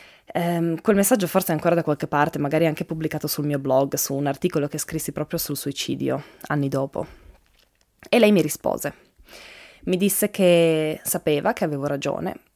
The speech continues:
che le piaceva tantissimo quello che avevo scritto, che lo sentiva essere vero, e mi scriveva anche che in un'altra vita le sarebbe piaciuto essere saggia come me e magari avermi conosciuta prima, ma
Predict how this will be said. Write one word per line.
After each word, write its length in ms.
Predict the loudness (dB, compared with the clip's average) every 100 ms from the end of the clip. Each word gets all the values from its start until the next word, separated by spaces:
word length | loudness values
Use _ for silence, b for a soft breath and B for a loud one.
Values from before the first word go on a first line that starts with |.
| -12
che 120 | 0
le 100 | 0
piaceva 320 | 2 0 2 2
tantissimo 600 | 0 0 -2 0 -2 0
quello 180 | -2
che 100 | 0
avevo 200 | -2 -2
scritto, 720 | -4 -4 -4 -4 _ -8 -8 _
che 380 | -6 -4 -4 -2
lo 100 | -2
sentiva 440 | 0 0 2 2 2
essere 320 | 0 -4 -2
vero, 400 | -2 -2 -2 -4 B B B B B B B B _ 4
e 120 | 6
mi 80 | 6
scriveva 420 | 4 4 6 6
anche 320 | 4 2 0
che 120 | 4
in 180 | 4 6
un'altra 320 | 6 4 6
vita 200 | 4 6
le 80 | 4
sarebbe 300 | 4 2 2
piaciuto 380 | 2 0 2 2
essere 240 | 2 2
saggia 280 | 4 4 4
come 260 | 2 2 4
me 340 | 2 2 0
e 200 | 2 2
magari 380 | 2 4 6 6
avermi 300 | 6 4 2
conosciuta 420 | 0 -2 -2 -4
prima, 400 | -2 -2 -2 -8 b b _ _ b b b b b b _ 0
ma 520 | 2 4 4 2